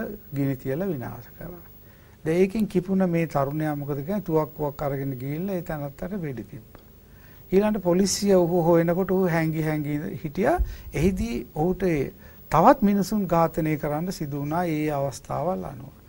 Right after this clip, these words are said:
අන්තිමේදී ඔහු පොලිසියට අහු වෙලා උසාවියට නියම කළා පෝරකයට, අ, පැමිණෙව්වා. දැන් බලන්න මේ තරුණයාගේ ජීවිත කතාව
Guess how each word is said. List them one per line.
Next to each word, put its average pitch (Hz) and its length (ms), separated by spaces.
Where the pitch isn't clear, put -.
අන්තිමේදී 160 580
ඔහු 147 180
පොලිසියට 139 500
අහු 127 220
වෙලා 107 340
උසාවියට 135 560
නියම 110 280
කළා 113 520
පෝරකයට, 135 720
අ, - 800
පැමිණෙව්වා. 139 720
දැන් 202 180
බලන්න 196 220
මේ 196 120
තරුණයාගේ 170 580
ජීවිත 147 320
කතාව 147 500